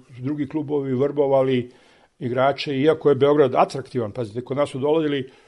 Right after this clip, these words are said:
silni igrači koji su studirali u Beogradu, igraju malo, ovo, ono, nauče i odu dalje. Znači, to Zvezda nije uspela i tako da sam ja negde sa dvadeset šest godina bio najstariji igrač u klubu, što je tužno.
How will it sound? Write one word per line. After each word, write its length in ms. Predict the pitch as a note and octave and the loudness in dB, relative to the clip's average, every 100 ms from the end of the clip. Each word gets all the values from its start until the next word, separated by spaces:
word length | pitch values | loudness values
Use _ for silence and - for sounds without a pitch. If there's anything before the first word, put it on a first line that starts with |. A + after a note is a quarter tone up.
| _ _ _ | _ _ _
silni 540 | - - A#3 G3+ D#3+ | -10 -2 0 2 0
igrači 640 | C#3+ D3+ D#3+ D#3 D#3 C#3+ D#3+ _ | -2 0 -2 -2 -4 -6 -8 _
koji 180 | - C3+ | -10 -10
su 160 | - | -10
studirali 400 | A2+ C3+ D#3+ F3 | -4 0 2 2
u 20 | D#3 | 2
Beogradu, 440 | D#3 D#3+ C#3 D3+ | 2 2 0 -2
igraju 260 | E3 D#3+ C#3 | 0 -2 0
malo, 300 | E3+ F3 D#3+ | 0 2 2
ovo, 320 | E3+ C#3+ E3+ | 2 0 0
ono, 320 | G3+ F#3+ F3 | -2 -2 -4
nauče 480 | D#3 F3+ F3+ F3 F3 - | 0 2 2 0 -6 -6
i 140 | F#3+ E3 | -4 -2
odu 220 | D#3+ C#3 | -2 -2
dalje. 460 | A#2+ C3+ D#3+ E3 D#3+ - _ _ _ _ - | 0 0 2 2 0 -16 _ _ _ _ -10
Znači, 280 | A#2+ - - | -8 -8 -6
to 180 | - D3+ | 0 2
Zvezda 380 | A#2+ C#3+ C3+ C#3 | 2 -2 -2 -2
nije 200 | C3 A#2+ | -2 -2
uspela 380 | A#2+ B2 C3 A2+ | -4 -6 -8 -8
i 60 | |
tako 300 | - D3 D3 | -8 -10 -8
da 100 | C#3 | -10
sam 260 | C3 C#3 C#3 | -12 -12 -10
ja 80 | C#3+ | -8
negde 200 | C#3+ C3 | -6 -4
sa 160 | C#3+ | -4
dvadeset 260 | B2+ D3 - | -2 -2 -2
šest 180 | C#3+ A#2+ | -4 0
godina 300 | C#3+ C#3 B2+ | -2 -2 -2
bio 180 | C#3 | -2
najstariji 440 | B2+ B2+ - C3 C3 | -2 -2 -2 -2 0
igrač 300 | A#2+ A#2+ - | -2 -4 -6
u 40 | |
klubu, 520 | A#2+ C3+ C#3 G#2+ B2 - - - - _ _ | -6 -4 -4 -2 -4 -4 -16 -20 -20 _ _
što 200 | - C#3 | -8 -4
je 120 | A2+ | -2
tužno. 500 | - D3+ B2+ A#2 C#3 | -2 -2 -2 -2 -2